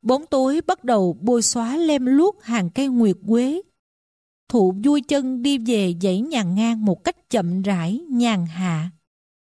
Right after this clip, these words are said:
Chàng ngắm từng gốc cây trong vườn, từng chiếc băng đá bằng cẩm thạch quyết đặt dưới những gốc cây.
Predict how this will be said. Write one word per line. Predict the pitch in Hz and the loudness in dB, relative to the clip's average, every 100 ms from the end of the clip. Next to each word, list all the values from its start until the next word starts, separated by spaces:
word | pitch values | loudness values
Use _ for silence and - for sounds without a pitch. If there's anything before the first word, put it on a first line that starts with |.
| _ _ _ _ _ | _ _ _ _ _
Chàng | - 240 214 | -4 -2 0
ngắm | 226 247 381 - | -2 -4 -6 -4
từng | 240 202 185 | -2 -2 -2
gốc | 285 370 - | -2 -2 -2
cây | 277 269 | -2 -2
trong | 302 277 220 | -2 -2 0
vườn, | 233 214 185 - _ _ - | 2 2 0 -8 _ _ -2
từng | 254 208 | 0 0
chiếc | 208 349 370 | 0 -2 -2
băng | 254 233 | -4 -2
đá | 233 240 262 381 | -2 -2 -4 -4
bằng | 226 208 175 | -2 -2 -4
cẩm | - 180 240 | -4 -4 -4
thạch | - 240 202 202 | -4 -6 -6 -4
quyết | 247 359 - _ _ - | 0 0 -2 _ _ -4
đặt | 226 - | -4 -4
dưới | 233 349 | -2 -2
những | 294 185 208 | 0 -2 -2
gốc | 320 - - | -2 -2 -2
cây. | 254 233 | -2 -2